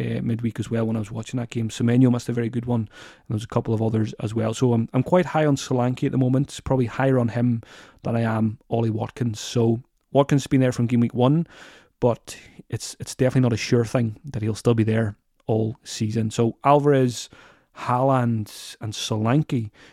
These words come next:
could be the front three I end up with, and even then, I'll still want Toney.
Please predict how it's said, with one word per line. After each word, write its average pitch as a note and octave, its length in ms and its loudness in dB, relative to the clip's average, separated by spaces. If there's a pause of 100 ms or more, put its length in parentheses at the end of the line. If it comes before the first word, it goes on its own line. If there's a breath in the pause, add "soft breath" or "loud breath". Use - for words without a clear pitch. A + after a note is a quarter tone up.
(200 soft breath)
could C#3+ 360 6
be C3+ 140 6
the A#2+ 100 -2
front - 260 -2
three A2+ 360 -2
I A2+ 120 -4
end A2 220 0
up - 160 -4
with, A#2 140 -2
and A#2 180 2
even D#3+ 300 6
then, C3 360 4 (380 loud breath)
I'll A2 80 -8
still C3+ 280 2
want A#2+ 260 0
Toney. A#2+ 400 2